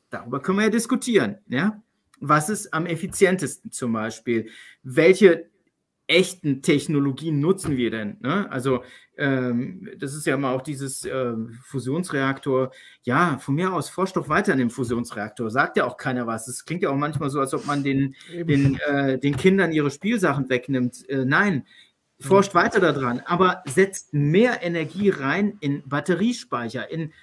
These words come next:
Speaker 1: keine Ahnung, Wärmespeicher und so weiter. Alles, was quasi die Emissionen reduziert, das muss an oberster Stelle sein und nicht,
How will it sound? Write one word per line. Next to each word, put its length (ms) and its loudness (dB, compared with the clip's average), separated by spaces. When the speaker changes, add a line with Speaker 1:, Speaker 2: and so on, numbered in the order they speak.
Speaker 1:
keine 340 0
Ahnung, 480 0
Wärmespeicher 800 2
und 160 2
so 160 0
weiter. 380 -2
Alles, 420 2
was 240 0
quasi 580 0
die 240 -6
Emissionen 720 4
reduziert, 760 -2
das 200 -6
muss 180 -2
an 120 -6
oberster 440 -2
Stelle 400 -4
sein 280 -8
und 160 -2
nicht, 360 2